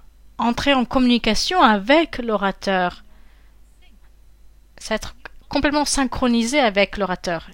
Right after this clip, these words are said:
Et évidemment, il faut être dans un état très calme. Je ne peux pas guider un public, un public très grand,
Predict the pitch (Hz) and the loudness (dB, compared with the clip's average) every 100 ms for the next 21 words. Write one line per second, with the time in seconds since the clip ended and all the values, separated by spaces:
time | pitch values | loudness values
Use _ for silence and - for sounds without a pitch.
0 | - 190 233 208 208 208 247 302 - 208 | -16 -6 -4 -2 -2 -2 0 -2 0 0
1 | - 202 185 196 214 202 - 196 - 196 | 0 -4 -2 -4 -4 -6 -6 -8 -4 0
2 | 190 220 262 254 214 185 - - - - | 0 0 -2 -2 -4 -6 -12 -20 -20 -6
3 | 220 214 214 254 247 208 - 202 196 - | -4 -2 0 2 2 0 -6 -8 -6 -2
4 | 220 262 269 240 - - - - - - | 0 2 0 -2 -8 -20 -20 -20 -20 -20
5 | - - - - - - - 196 202 - | -20 -20 -20 -20 -20 -20 -14 -8 -8 -6
6 | 208 185 220 285 - 185 202 180 196 - | -6 -2 0 0 0 -4 -4 -8 -8 -6
7 | 208 196 - 214 240 247 | -6 -6 -2 0 0 -2